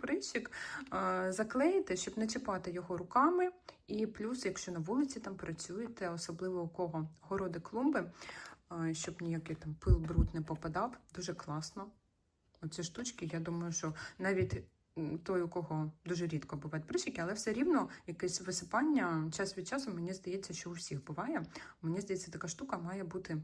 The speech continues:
у кожного в домі, просто про запас. Якщо раптом що, отак заклеїв, і воно загоюється.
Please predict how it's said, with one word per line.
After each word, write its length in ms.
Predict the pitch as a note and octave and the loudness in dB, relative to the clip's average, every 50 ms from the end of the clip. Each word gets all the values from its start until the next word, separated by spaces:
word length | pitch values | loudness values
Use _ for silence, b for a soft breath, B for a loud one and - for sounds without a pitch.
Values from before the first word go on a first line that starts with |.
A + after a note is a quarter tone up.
| D#3+ - | -4 -8
у 80 | F3 | -8
кожного 420 | E3 - F#3 E3+ F3 - E3 D#3 E3 | -2 -2 -2 -2 -2 -4 -4 -4 -4
в 100 | D#3 - | -4 -2
домі, 440 | F#3 G#3 C4 E4+ D#4+ B3+ E3+ B B B B B B B | 0 2 2 2 4 2 0 B B B B B B B
просто 320 | - F3+ F3+ F3 - - - | 0 0 2 2 0 -4 -4
про 160 | - - F3 | -2 -2 0
запас. 500 | E3+ F3 E3+ - A#3 C4 F#4 G4 - - - - - - _ - | 0 0 0 0 0 0 0 0 -2 -8 -16 -20 -20 -18 _ -8
Якщо 520 | F3 F3 F3+ F3 - - - - G3 F#3+ | -6 -4 -4 -4 -4 -6 -4 -2 -2 0
раптом 380 | F3+ E3+ E3 - - - E3 D#3+ | 0 -2 -2 -4 -6 -6 -6 -4
що, 300 | - - - B3+ D4 C4+ - - | -4 -4 -2 -2 -2 -4 -4 -8
отак 300 | F#3 F3 D#3+ - F3+ E3+ | -10 -8 -8 -8 -8 -6
заклеїв, 600 | F3 F3 E3+ - - G3 G3+ A#3 C#4 C#4 C4 - B B B B B B B B B B B B _ | -6 -6 -8 -6 -6 -6 -4 -2 -2 -2 -4 -6 B B B B B B B B B B B B _
і 200 | - F3+ G3+ G#3+ F#3+ - - _ _ _ _ _ _ | -10 -8 -8 -8 -8 -10 -16 _ _ _ _ _ _
воно 260 | - E3 D#3+ E3+ G3 | -6 -4 -4 -4 -6
загоюється. 800 | G3 - F3+ D#3+ - D3+ C#3+ C#3+ D3 D3+ D3+ D3+ - - E3 | -8 -8 -10 -8 -6 -4 -4 -4 -4 -6 -8 -8 -10 -10 -10